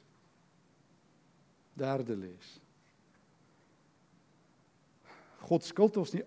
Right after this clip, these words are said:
antwoorde nie, maar God skuld ons sy teenwoordigheid en hy sal hom laat vind. Hoor mooi, God sal hom laat vind. Die les wat Job leer is, jy kry nie antwoorde nie, jy kry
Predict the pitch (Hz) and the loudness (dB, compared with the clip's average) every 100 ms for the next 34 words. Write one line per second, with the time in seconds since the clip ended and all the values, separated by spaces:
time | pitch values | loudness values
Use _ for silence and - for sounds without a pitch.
0 | - 185 170 135 131 120 104 101 104 - | 2 2 0 2 4 4 0 -8 -10 -20
1 | - - - _ - _ - - - - | -20 -20 -20 _ -20 _ -20 -20 -20 -20
2 | - - - 123 - - 156 - - 156 | -20 -20 -6 -4 -2 4 4 4 6 8
3 | 147 147 135 131 123 123 110 117 120 120 | 10 8 4 2 2 2 4 4 6 4
4 | - 113 113 107 107 - 117 117 113 - | 0 -2 -2 -6 -4 -2 0 0 -2 -4
5 | - 107 92 - - - - 135 131 117 | -8 -8 -8 -18 -20 -10 4 6 6 2
6 | 107 92 - - - - 143 135 - 139 | -2 -6 -12 -20 -18 0 2 2 4 6
7 | 143 131 113 - 117 101 - - 151 143 | 6 4 0 -2 -6 -6 -12 -4 2 6
8 | 131 170 269 247 - 180 165 - 131 190 | 8 12 12 10 4 6 6 6 12 12
9 | 190 - - 123 143 190 170 123 - - | 12 6 -4 0 6 10 10 8 -2 -6
10 | - 165 - - - 139 151 151 202 240 | 4 4 4 -6 -8 4 4 8 8 8
11 | 240 220 214 147 139 120 120 117 110 127 | 10 10 10 8 6 8 4 2 0 2